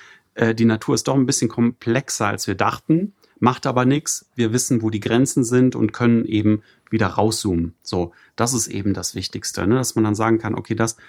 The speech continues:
zählt dann eben, da wird der, ähm, der Herr Ries bestimmt mehr darüber erzählen können, aber ich, das macht für mich zum Beispiel absolut Sinn, dass da mehr Gewebe entsteht. Weil der Körper denkt sich halt was dabei, ne? Nicht immer hat er die Möglichkeit, aber das ist eine coole St-, äh, Strategie.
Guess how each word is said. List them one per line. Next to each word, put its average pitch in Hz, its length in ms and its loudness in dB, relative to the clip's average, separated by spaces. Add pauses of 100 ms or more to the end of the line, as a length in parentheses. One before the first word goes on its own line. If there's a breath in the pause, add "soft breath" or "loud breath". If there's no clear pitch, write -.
(160 soft breath)
zählt 120 300 -2
dann 104 140 2
eben, 104 320 0
da 101 160 -4
wird 101 120 -4
der, 98 180 0 (520 soft breath)
ähm, 95 360 0 (640)
der 104 160 0
Herr 101 160 0
Ries 113 200 2
bestimmt 110 320 -2
mehr 110 220 2
darüber 107 240 -6
erzählen 107 380 0
können, 110 180 -4
aber 104 200 0
ich, - 120 -8 (240 soft breath)
das - 160 -4
macht - 260 0
für - 180 0
mich 135 320 4
zum 135 100 -2
Beispiel 117 280 -2
absolut 110 380 -4
Sinn, 123 200 2
dass 104 160 -4
da 101 100 -4
mehr 104 240 2
Gewebe 107 380 0
entsteht. 92 560 -6 (400)
Weil 104 100 0
der 101 120 0
Körper 123 340 -2
denkt 110 280 0
sich - 220 -8
halt - 180 -10
was - 140 -12
dabei, 87 380 -8 (160)
ne? 117 200 0 (300 soft breath)
Nicht - 220 2
immer 135 220 4
hat 113 120 -4
er 110 80 2
die 107 100 2
Möglichkeit, 104 720 -2 (120)
aber 98 220 -2
das 107 180 -2
ist 113 160 -2
eine 110 100 -2
coole 117 300 2
St-, - 240 -12
äh, 101 240 -2
Strategie. 110 640 0